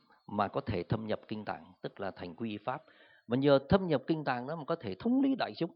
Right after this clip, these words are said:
mà không ngại, cho nên thành quy y Tăng. Hay nói một cách khác hơn, đó, Phật, đó, là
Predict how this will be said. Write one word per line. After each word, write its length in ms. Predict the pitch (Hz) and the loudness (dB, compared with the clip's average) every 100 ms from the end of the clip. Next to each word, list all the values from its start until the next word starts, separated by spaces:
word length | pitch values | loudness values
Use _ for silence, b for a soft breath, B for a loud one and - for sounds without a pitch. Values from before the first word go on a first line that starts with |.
| _ _ _ _ - | _ _ _ _ -12
mà 220 | 95 92 | -4 -4
không 240 | - 120 | -2 -4
ngại, 260 | 110 80 - | -6 -8 -12
cho 140 | - 117 | -8 -6
nên 180 | 113 | -6
thành 200 | 107 92 | -8 -10
quy 140 | 90 117 | -6 -4
y 60 | |
Tăng. 300 | 110 113 107 104 _ _ _ _ _ _ | -2 -4 -6 -12 _ _ _ _ _ _
Hay 200 | - 170 | 0 2
nói 160 | 170 196 | 4 2
một 80 | 180 | 2
cách 120 | 175 | -2
khác 220 | - 202 | -2 -2
hơn, 300 | - 151 143 143 _ _ _ _ | 0 0 0 -6 _ _ _ _
đó, 180 | 90 117 _ _ _ _ _ _ _ _ _ _ _ _ _ _ _ _ - | -6 -6 _ _ _ _ _ _ _ _ _ _ _ _ _ _ _ _ 6
Phật, 140 | 131 - - - _ _ _ _ - | 6 4 -18 -20 _ _ _ _ -4
đó, 260 | 107 147 - - _ | 0 2 0 -10 _
là 800 | - 104 110 107 104 101 98 95 | -12 -2 2 4 4 4 2 0